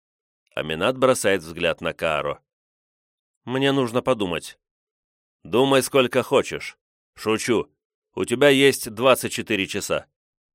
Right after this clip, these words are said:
С этими словами он отключается. Аминат хочет рассказать всё Кааро, но замечает, что его глаза остекленели.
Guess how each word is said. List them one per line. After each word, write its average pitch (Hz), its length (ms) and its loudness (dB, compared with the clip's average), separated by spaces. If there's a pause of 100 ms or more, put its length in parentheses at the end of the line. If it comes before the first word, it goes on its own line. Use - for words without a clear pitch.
(200)
С - 140 -12
этими 78 300 -6
словами 92 640 -2
он 87 140 -2
отключается. 80 840 -6 (720)
Аминат 92 440 -2
хочет - 340 -4
рассказать 107 540 0
всё 95 260 -2
Кааро, 85 580 -2 (300)
но 107 160 0
замечает, 113 560 0
что - 180 -4
его 101 200 2
глаза 92 360 0
остекленели. 92 760 -6